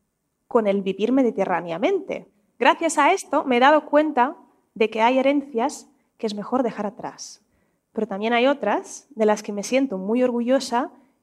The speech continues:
y celebro cada oportunidad que tengo para compartirlas. De hecho, nunca me he sentido tan rusa como desde que vivo aquí. Pero a la vez, cada vez me siento más de Barcelona.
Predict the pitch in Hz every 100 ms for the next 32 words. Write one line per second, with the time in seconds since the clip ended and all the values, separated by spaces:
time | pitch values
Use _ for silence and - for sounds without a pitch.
0 | _ _ - 196 196 214 233 - 202 208
1 | 208 202 202 196 208 208 233 208 240 277
2 | 208 - 180 175 180 180 170 165 185 -
3 | _ _ _ _ _ _ _ _ _ _
4 | _ 208 240 277 - 226 349 _ _ _
5 | _ _ _ _ 226 247 359 370 330 311
6 | 269 254 240 196 180 185 _ - 311 359
7 | 277 294 - 233 330 - _ _ _ _
8 | _ _ _ - 220 202 214 247 254 190
9 | 196 262 - 185 165 _ _ _ _ _
10 | _ _ _ _ _ _ - 190 165 165
11 | 247 247 - _ _ _ _ _ 226 214
12 | 202 294 - 254 - 233 254 202 196 254
13 | - 302 269 - 190 330 185